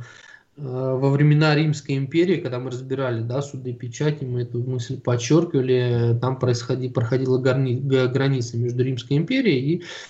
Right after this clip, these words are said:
а, Парфянским царством. То есть точка, ну, граница, вокруг которой постоянно что происходят какие-то войны.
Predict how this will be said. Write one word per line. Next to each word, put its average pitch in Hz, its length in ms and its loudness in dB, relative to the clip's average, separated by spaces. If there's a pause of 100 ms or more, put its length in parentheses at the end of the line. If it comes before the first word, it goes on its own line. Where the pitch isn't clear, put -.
а, 131 120 -4
Парфянским 143 580 0
царством. 117 400 -8
То 131 80 -2
есть 117 140 -2
точка, 156 640 0
ну, 156 160 0
граница, 156 500 2
вокруг 156 320 -2
которой 170 340 -4
постоянно 151 440 -8
что - 220 -16
происходят 143 480 -6
какие-то 143 360 -4
войны. 127 540 -4